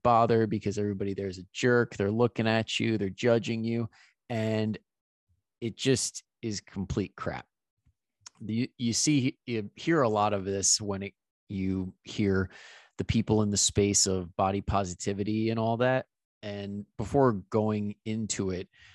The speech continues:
I'm all for the mentality behind it. Like, be, be happy with yourself, be proud of yourself. But that doesn't mean that you should feel like you can never improve yourself or you can never take your health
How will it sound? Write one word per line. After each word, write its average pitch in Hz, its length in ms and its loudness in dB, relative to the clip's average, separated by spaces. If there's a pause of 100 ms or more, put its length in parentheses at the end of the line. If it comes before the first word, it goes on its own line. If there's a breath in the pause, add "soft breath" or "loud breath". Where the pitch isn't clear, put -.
(760 soft breath)
I'm 117 160 2
all 160 140 8
for 117 380 2
the 101 100 0
mentality 95 640 -2
behind 98 460 -4
it. 104 160 -2
Like, 90 240 -6 (480)
be, 135 200 2 (380)
be 139 160 4
happy 131 300 0
with 82 160 -6
yourself, - 440 -4
be 113 120 2
proud 120 320 2
of 110 80 0
yourself. - 480 -6 (380 soft breath)
But 127 280 4 (180)
that 104 200 0
doesn't 120 320 2
mean 110 500 -2 (100)
that 104 200 0
you 104 120 0
should 104 180 -4
feel 110 280 0
like 104 220 0
you 104 100 -4
can 101 220 -4
never 101 580 0 (520)
improve 110 560 0
yourself 98 520 0
or 101 40 -2
you 98 140 -4
can 107 200 -4
never 104 460 4 (400 loud breath)
take - 340 2
your 107 140 2
health 117 440 2